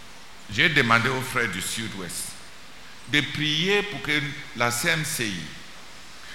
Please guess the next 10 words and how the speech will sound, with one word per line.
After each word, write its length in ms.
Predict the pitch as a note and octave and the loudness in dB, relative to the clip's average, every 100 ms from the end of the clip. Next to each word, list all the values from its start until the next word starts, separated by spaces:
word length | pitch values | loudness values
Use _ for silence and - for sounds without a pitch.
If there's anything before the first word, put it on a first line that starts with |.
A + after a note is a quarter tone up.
| - - | -2 4
entre 460 | F3 F#3+ F#3 D#3 D3 | 6 6 4 0 2
dans 220 | E3+ F#3 | 2 2
les 120 | C#3+ | 0
prophéties, 640 | - A#2 G#2 G2 F2+ - F2+ G2+ B2+ - - - - - - | 0 -6 -6 -6 -6 -8 -10 -12 -12 -12 -12 -12 -12 -12 -8
tout 160 | G#3+ | -6
comme 320 | F#3+ F3 E3+ C3 | -2 4 6 6
les 100 | B2 | 6
frères 280 | C3+ D3 | 4 2
de 80 | B2 | 2
Dongamanton 720 | G#2 B2+ A#2+ A2 F#2+ F2+ D#2+ | 2 2 2 2 0 -2 -8